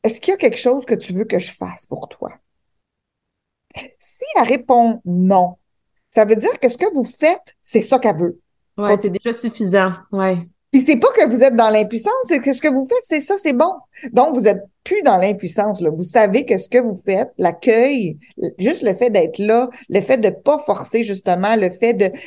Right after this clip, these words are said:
Speaker 1: d'ouvrir des portes, peut-être, parce qu'on va proposer des choses. C'est correct de dire, tu sais, tu pourrais appeler S O S ou tu, on pourrait en parler au groupe de maman, on pourrait, ben, on ouvre des portes. Mais l'idée, c'est que on veut pas forcer la personne à rentrer dedans.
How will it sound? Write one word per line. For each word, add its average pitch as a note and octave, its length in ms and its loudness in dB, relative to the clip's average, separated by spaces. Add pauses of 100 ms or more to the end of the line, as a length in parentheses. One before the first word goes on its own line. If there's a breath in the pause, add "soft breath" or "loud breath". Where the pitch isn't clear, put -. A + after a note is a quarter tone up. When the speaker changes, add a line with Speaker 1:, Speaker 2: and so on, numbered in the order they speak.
(120 loud breath)
Speaker 1:
d'ouvrir C4+ 420 4
des C4+ 120 2
portes, - 320 -2
peut-être, A#3+ 420 0
parce F#3+ 140 -2
qu'on G#3 160 2
va - 140 2
proposer B3+ 480 2
des B3 140 0
choses. C4+ 300 -2
C'est F#3 80 0
correct F3+ 300 -2
de A#3+ 80 4
dire, A3+ 260 2 (320 loud breath)
tu B3 80 2
sais, C4+ 80 2
tu - 100 -14
pourrais G3+ 380 0
appeler F#3+ 280 2
S F#3+ 200 -2
O F3+ 100 0
S G#3 160 0
ou D#3+ 60 -12
tu, - 160 -20 (120)
on F#3 120 2
pourrait G#3+ 500 2
en A3 120 2
parler G3 340 2
au F#3 160 6
groupe F#3 320 0
de F#3+ 80 4
maman, E3+ 400 0 (100)
on F#3 60 2
pourrait, G3 460 0 (360 loud breath)
ben, G#3+ 140 0 (100)
on A3 240 4
ouvre D#4+ 200 4
des F3+ 180 2
portes. F#3 300 -6 (300 loud breath)
Mais G3 100 2
l'idée, A3+ 400 2
c'est A#3 160 2
que B3 240 2 (360)
on G3 60 0
veut G3 140 2
pas C#4 160 0
forcer F4+ 320 -2
la A#3 100 4
personne F3+ 320 0
à F3 80 2
rentrer E3+ 300 -2
dedans. D#3 220 -4